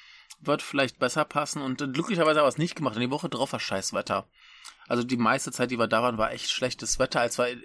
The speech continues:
irgendwie zum Schluss ging's noch nach Berlin und, äh, in Berlin war's dann so mit Schnee und so.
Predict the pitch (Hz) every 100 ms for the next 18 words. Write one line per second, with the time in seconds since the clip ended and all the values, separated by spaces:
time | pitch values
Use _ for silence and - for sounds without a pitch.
0 | - _ _ _ _ _ - - 131 120
1 | 123 - _ _ _ _ _ _ - -
2 | 131 127 117 _ - - 151 156 190 -
3 | - 143 139 135 123 - 120 110 - -
4 | 120 117 135 147 139 170 175 _ _ _
5 | _ _ - 127 131 131 127 120 123 120
6 | 120 123 131 _ _ _ _ _ _ -
7 | - - - 170 165 160 151 127 120 139
8 | 135 139 135 139 151 156 151 135 113 113
9 | 107 104 107 107 101 - 101 98 101 101
10 | 104 107 - - 95 95 95 98 98 98
11 | 101 78 87 85 - 82 80 82